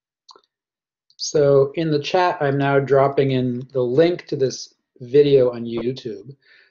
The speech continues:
Uh, it's just a short video, but it does present why the F A O thinks the right to food is important. It's a three-minute video, so as soon as I drop the link in, you can click on it and watch it, and then we will, in three and a half minutes, and talk about it.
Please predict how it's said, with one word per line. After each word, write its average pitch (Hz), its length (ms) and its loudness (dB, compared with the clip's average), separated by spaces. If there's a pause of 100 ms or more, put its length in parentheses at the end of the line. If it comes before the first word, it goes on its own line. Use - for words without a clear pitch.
(220)
Uh, 131 320 2
it's 127 120 -2
just 143 160 -8
a 131 40 -2
short 147 360 4
video, 139 560 4 (400)
but 135 260 2
it 135 160 -2
does 135 500 -2 (160)
present 135 520 -6 (280)
why 127 360 -6
the 131 160 0
F 117 160 -8
A 117 140 -6
O 113 120 -6
thinks 113 360 -12
the 120 120 -10
right 110 240 -10
to 123 100 -16
food 110 220 -12
is 104 140 -14
important. 117 460 -4
It's - 120 -12
a 147 40 -2
three-minute 180 440 4
video, 160 340 6
so 139 440 4
as - 40 -20 (400)
soon 175 180 -4
as 160 60 0
I 160 60 2
drop 143 240 0
the 143 80 -4
link 143 260 -2
in, 156 140 -8
you 135 100 -6
can 135 120 -14
click 165 260 -4
on 156 120 -6
it 143 120 -8
and 131 100 -10
watch 131 380 -8
it, 180 240 -4
and 131 120 -6
then 131 180 -6
we 127 120 -4
will, 123 320 -2
in 113 280 -8 (200)
three 135 180 4
and 143 80 2
a 139 40 2
half 139 240 -2
minutes, 151 300 -6
and 120 120 -12
talk 107 200 -14
about 95 200 -8
it. 92 80 -12